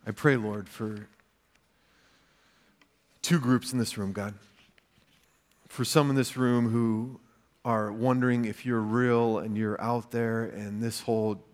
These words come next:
God church thing is an actual reality, God, I pray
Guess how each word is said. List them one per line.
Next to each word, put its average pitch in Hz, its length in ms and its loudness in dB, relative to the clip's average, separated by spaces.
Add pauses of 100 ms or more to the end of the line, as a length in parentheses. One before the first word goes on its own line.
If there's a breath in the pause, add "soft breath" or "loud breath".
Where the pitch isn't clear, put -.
(400)
God 117 480 0
church 120 400 -2
thing 110 460 -2 (1400 soft breath)
is 110 80 -12
an 113 80 2
actual 120 380 2
reality, 98 360 -2
God, 107 220 -4
I 110 80 -2
pray 110 520 -4